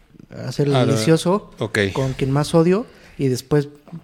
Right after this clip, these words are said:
Speaker 1: todas las canicas con mi, con mi
Speaker 2: Con tu
Speaker 1: crush.
Speaker 2: crush.
Speaker 1: Entiendo el punto que, que tú dices, que tocas,
Speaker 2: Ujú.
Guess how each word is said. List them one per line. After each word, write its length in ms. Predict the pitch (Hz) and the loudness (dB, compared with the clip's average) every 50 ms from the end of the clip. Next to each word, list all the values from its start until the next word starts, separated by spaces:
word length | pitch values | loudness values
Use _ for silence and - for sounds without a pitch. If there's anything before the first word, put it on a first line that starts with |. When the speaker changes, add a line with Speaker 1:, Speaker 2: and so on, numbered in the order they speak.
| - - | -6 0
Speaker 1:
todas 160 | - 143 143 | 2 2 2
las 140 | 135 123 - | 2 0 -2
canicas 320 | - 135 135 135 135 123 | -4 -6 -6 -6 -8 -10
con 200 | - - 123 120 | -10 -8 -8 -6
mi, 220 | 120 120 117 117 120 | -6 -6 -6 -8 -10
con 180 | - - 120 | -12 -10 -10
mi 40 | 120 120 | -8 -6
Speaker 2:
Con 80 | 104 | -4
tu 80 | 98 - | 0 2
Speaker 1:
crush. 120 | 160 180 208 | 2 2 2
Speaker 2:
crush. 260 | 208 - - - - - - - - - _ _ _ _ _ - _ - | 0 -2 -4 -10 -12 -14 -18 -20 -20 -20 _ _ _ _ _ -18 _ -2
Speaker 1:
Entiendo 340 | 165 160 165 180 180 185 | -2 2 4 4 4 4
el 60 | 175 175 | 2 2
punto 420 | 175 170 165 170 175 202 247 - - - | 2 0 0 2 0 -2 -2 -6 -14 -10
que, 260 | - 143 135 127 123 - | -6 -4 -4 -4 -6 -8
que 140 | - 123 | -12 -12
tú 340 | - - - 147 143 143 143 147 | -10 -6 -6 -4 -2 0 0 -2
dices, 320 | 147 139 - - 165 - | -2 -4 -4 -6 -6 -6
que 100 | - - | -6 -10
tocas, 420 | - - 139 135 - 175 - - - - | -6 -6 -8 -4 -4 -6 -8 -8 -10 -8
Speaker 2:
Ujú. 240 | 113 107 107 104 | -6 -4 -4 -6